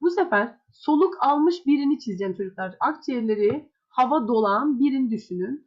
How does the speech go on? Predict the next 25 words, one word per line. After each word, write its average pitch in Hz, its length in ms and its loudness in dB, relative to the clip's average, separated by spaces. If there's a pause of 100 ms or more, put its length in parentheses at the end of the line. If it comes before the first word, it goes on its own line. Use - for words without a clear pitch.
(220)
O 311 120 0
esnadan 254 720 -6
bir 349 60 -4
soluk 311 420 -4
vermeye 202 400 -2
geçecek. 175 480 -8 (720)
Şöyle 196 560 -6 (180)
ne 240 120 -2
yapıyorduk? 262 500 -6
Bizim 202 240 -8
yapılarımızı 196 560 -10
tekrar 185 360 -12
çizelim. 220 440 -4
Bu 226 120 -6
benim 226 200 -4
soluk 247 500 -4
borum. 196 460 -2
Sonra 214 460 -8
soluk 240 300 -8
borusu 233 280 -8
neye 240 140 -10
ayrılıyordu? 185 420 -4
İkiye - 380 -8
ayrılıyordu 180 560 -2
bronşlara. 190 720 -4